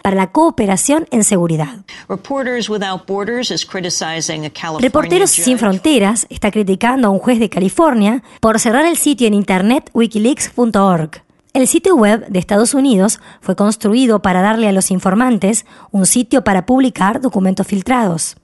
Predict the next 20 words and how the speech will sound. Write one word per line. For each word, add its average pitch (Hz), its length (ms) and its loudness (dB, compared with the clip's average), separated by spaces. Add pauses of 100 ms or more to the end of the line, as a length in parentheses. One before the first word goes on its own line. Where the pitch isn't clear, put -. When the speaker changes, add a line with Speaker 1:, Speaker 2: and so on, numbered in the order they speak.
(160)
Speaker 1:
La 185 120 -2
semana 208 340 0
pasada, 233 420 2
el 185 100 0
juez 208 180 0
de 220 80 0
California, 196 640 0 (220)
Jeffrey 220 520 0
White, 214 460 0 (200)
ordenó 302 520 2
a 202 120 -2
quien 196 200 0
registró 202 400 -2
el 233 100 4
nombre 233 280 2
del 196 140 2
dominio 226 420 4
del 196 100 2
sitio 302 380 0
web 311 280 2